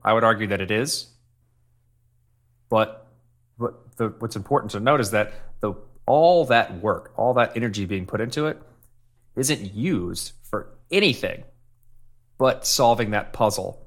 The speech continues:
which has nothing to do with validating transactions and making sure people aren't double spending.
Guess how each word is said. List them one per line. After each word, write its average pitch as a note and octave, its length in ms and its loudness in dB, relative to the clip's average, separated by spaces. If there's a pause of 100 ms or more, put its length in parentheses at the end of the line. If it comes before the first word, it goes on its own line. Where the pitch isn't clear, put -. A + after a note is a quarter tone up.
which - 160 -8
has G#2 180 -2
nothing B2+ 420 2
to - 100 -6
do G2 240 -4
with F#2+ 220 -6 (480)
validating A#2+ 460 4
transactions F#2+ 680 -2
and F#2 100 -6
making G2+ 220 -4
sure G2 180 -4
people F#2 240 -8
aren't F2+ 160 -6
double F#2 180 -6
spending. - 380 -12